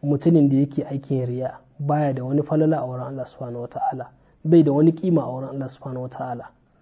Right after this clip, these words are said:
Ta yadda mala'iku za su kira shi gaban dukkanin mutane da irin waɗannan lafuzza. Kira shi ya, ya kai fajiri,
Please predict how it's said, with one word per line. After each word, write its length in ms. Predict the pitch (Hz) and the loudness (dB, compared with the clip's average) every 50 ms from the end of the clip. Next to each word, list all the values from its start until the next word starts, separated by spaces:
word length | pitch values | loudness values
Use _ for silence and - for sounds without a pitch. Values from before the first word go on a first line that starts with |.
| _ _ _ _ _ _ _ | _ _ _ _ _ _ _
Ta 100 | - 160 | 0 2
yadda 180 | 160 170 170 151 | 4 6 6 4
mala'iku 440 | 143 139 131 135 135 135 - 165 160 | 4 2 -2 -4 -6 -6 -2 0 0
za 200 | 151 160 160 160 | 2 2 0 0
su 140 | 160 151 139 | -2 -4 -8
kira 360 | - - 147 147 143 147 143 | -4 -4 -2 0 0 0 -2
shi 260 | - - - 127 123 - _ _ _ _ _ _ _ _ - | -2 -6 -12 -14 -14 -16 _ _ _ _ _ _ _ _ -14
gaban 400 | 147 135 127 127 139 143 147 147 | -10 -8 -6 -2 0 0 2 2
dukkanin 420 | 143 165 165 165 - 156 139 139 135 | 2 0 -2 -2 -4 -2 -2 0 0
mutane 480 | 139 143 147 143 - 135 131 131 131 131 | 0 0 -2 -2 -4 -6 -6 -6 -6 -6
da 80 | 135 | -6
irin 260 | 127 135 135 135 131 127 | -8 -8 -8 -6 -6 -6
waɗannan 480 | 131 131 135 127 123 123 127 127 123 - - - _ _ _ _ _ _ _ _ _ _ _ _ _ _ _ _ _ _ _ _ _ _ _ _ _ - | -8 -8 -8 -8 -8 -6 -6 -8 -8 -10 -14 -20 _ _ _ _ _ _ _ _ _ _ _ _ _ _ _ _ _ _ _ _ _ _ _ _ _ -6
lafuzza. 540 | 143 131 - - 143 127 123 127 - - - _ _ _ _ _ _ _ _ _ _ _ _ _ _ _ _ _ _ _ _ _ _ _ _ _ _ - | -6 -6 -4 -2 -4 -4 -4 -6 -12 -14 -16 _ _ _ _ _ _ _ _ _ _ _ _ _ _ _ _ _ _ _ _ _ _ _ _ _ _ -2
Kira 260 | 151 139 143 147 139 | 0 2 4 2 2
shi 180 | - - 139 | 2 0 0
ya, 260 | 135 135 143 143 147 - | 2 4 4 2 2 2
ya 200 | 156 156 151 151 | 2 2 2 2
kai 220 | 147 - 151 147 143 | 0 2 2 2 2
fajiri, 640 | - - - 147 147 143 139 139 135 135 135 127 | 2 0 0 2 2 2 2 2 0 -2 -2 -6